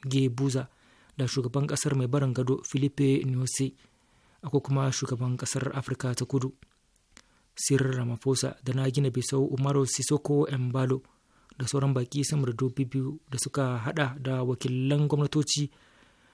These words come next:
da na hukumomi da abokan haɗin gwiwar ƙasar da sauransu. Cikin jawabinsa na kama aiki, Mista Chapo ya sanar da shirin gwamnatinsa na gudanar da sauye-sauye, ciki har da rage adadin ma'aikatu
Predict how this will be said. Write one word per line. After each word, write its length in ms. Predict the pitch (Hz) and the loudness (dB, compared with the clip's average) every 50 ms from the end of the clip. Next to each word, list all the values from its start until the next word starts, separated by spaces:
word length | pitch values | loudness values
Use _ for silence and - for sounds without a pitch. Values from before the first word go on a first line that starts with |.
| _ _ _ - | _ _ _ 0
da 80 | 135 | 2
na 160 | 135 139 139 | 2 4 4
hukumomi 520 | 127 120 143 - 143 139 139 135 135 127 - - | 2 2 0 2 2 4 4 4 4 2 0 -2
da 160 | 131 135 135 | -4 -4 -4
abokan 420 | 139 127 135 127 - 160 147 143 123 | -2 -2 -2 -2 0 0 0 0 0
haɗin 300 | - 175 165 139 127 117 | 0 0 0 0 0 0
gwiwar 220 | 127 131 127 127 | 0 0 0 -2
ƙasar 360 | - 143 - - 139 127 - - _ - | -2 -4 -2 -2 -2 -2 -4 -8 _ -6
da 180 | - 135 123 123 | -4 -2 -2 -2
sauransu. 520 | - - 131 127 131 127 120 - 135 127 - _ _ _ _ _ - - _ _ - - _ _ _ _ _ _ _ _ | -2 -2 -2 0 0 0 0 -2 -4 -6 -6 _ _ _ _ _ -20 -20 _ _ -20 -20 _ _ _ _ _ _ _ _
Cikin 220 | - - - 135 | -8 -4 -2 0
jawabinsa 460 | 127 123 123 135 131 127 123 117 - 135 | 0 2 2 2 2 2 0 -2 -2 -2
na 100 | 131 131 | -2 -2
kama 260 | - 143 131 127 117 | 0 0 0 0 0
aiki, 440 | 135 135 135 - - 139 143 139 131 | -2 -2 -2 -2 -2 0 0 0 0
Mista 300 | 131 123 - - 123 117 | 0 -2 -4 -6 -8 -8
Chapo 460 | - 127 123 120 - - 135 135 135 _ _ _ _ _ _ _ _ _ _ - | -6 -4 -6 -6 -4 -6 -6 -6 -8 _ _ _ _ _ _ _ _ _ _ -4
ya 220 | 139 139 135 135 | -2 0 2 2
sanar 420 | 131 - 143 139 139 139 135 135 135 | 2 0 0 0 0 0 0 -2 -2
da 80 | 135 | -2
shirin 340 | 123 - 147 139 139 131 131 123 | -2 0 0 0 0 2 0 0
gwamnatinsa 540 | 131 135 135 - 135 127 - - 127 - 135 | 0 0 -2 -2 -2 -2 -2 -2 -2 -2 -2
na 100 | 135 131 | -2 0
gudanar 280 | 135 135 139 139 147 | 0 0 2 2 2
da 60 | 139 127 | 0 0
sauye-sauye, 640 | - - 120 127 139 - - 131 127 120 123 127 - _ _ _ _ _ _ _ _ _ _ _ _ _ | -2 0 0 0 0 2 2 0 2 0 0 -2 -4 _ _ _ _ _ _ _ _ _ _ _ _ _
ciki 160 | - - - 135 | -4 -2 0 0
har 120 | 135 135 | 0 0
da 80 | 131 127 | 0 0
rage 380 | 135 139 127 143 143 139 139 143 | 0 0 2 2 2 2 2 2
adadin 640 | 147 139 131 123 143 139 143 143 143 143 143 143 139 143 | 0 -2 -2 0 0 2 2 2 2 2 2 2 0 0
ma'aikatu 540 | - 135 131 123 - 127 - - - 131 | -2 -4 -6 -6 -6 -6 -6 -6 -6 -8